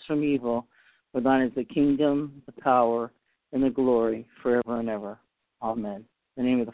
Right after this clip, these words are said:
Father, Son, and the Holy Spirit. Amen. We pray for all Christians being persecuted worldwide. Their freedom to worship and their lives are in great jeopardy.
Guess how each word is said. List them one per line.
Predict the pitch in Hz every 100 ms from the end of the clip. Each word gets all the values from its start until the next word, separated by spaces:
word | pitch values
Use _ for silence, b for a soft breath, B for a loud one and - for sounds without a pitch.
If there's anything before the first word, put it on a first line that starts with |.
| -
Father, | 117 113 110 _ -
Son, | 107 101 - _ _ _ _ _ _
and | 117
the |
Holy | 113 110 104 -
Spirit. | 117 101 - _ _ -
Amen. | 123 117 117 - _ _ _ - B B B _
We | 147
pray | - 160 -
for | 143
all | 139 135
Christians | - 151 - 151 131
being | 139 131
persecuted | - 143 143 123 143 135 127
worldwide. | 120 131 127 127 131 135 135 _ b b b b -
Their | 135 -
freedom | 170 160 135
to | 147
worship | 143 147 - 160
and | 147 143
their | 135
lives | 135 131 127 135
are | 127
in |
great | 117 127 120
jeopardy. | - 123 _ 120 120 123